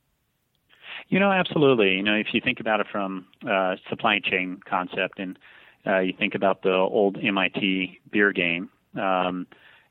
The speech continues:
and when that first came out, uh, though it was a very simple model of a supply chain, it really, uh, triggered a lot of, um,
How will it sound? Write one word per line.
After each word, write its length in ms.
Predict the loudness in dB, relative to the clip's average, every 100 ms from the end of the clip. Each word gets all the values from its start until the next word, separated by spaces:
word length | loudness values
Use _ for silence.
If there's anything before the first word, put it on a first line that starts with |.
| -6
and 240 | -2 -2
when 120 | -2
that 180 | -2 -2
first 180 | -4 -6
came 220 | -4 -4 0
out, 320 | 0 0 -4 -12
uh, 400 | -8 -4 -4 -6 -8
though 380 | -12 -2 2 2
it 20 |
was 140 | 0
a 40 | -2
very 240 | 0 0 -2 -6
simple 240 | -2 0
model 500 | 0 -2 -4 -6 -12 -8
of 120 | -8
a 60 | -6
supply 380 | -8 -4 -2 0
chain, 380 | -2 -4 -6 -10 -20 -20 -20 -4
it 140 | -4 -2
really, 840 | -2 2 4 4 0 -4 -10 _ _ -4
uh, 220 | -2 -2 -4
triggered 340 | -2 -2 -2
a 60 | -2
lot 280 | 0 2 2
of, 140 | -2 -8 _ -18 -14 -6
um, 480 | -4 -2 -4 -10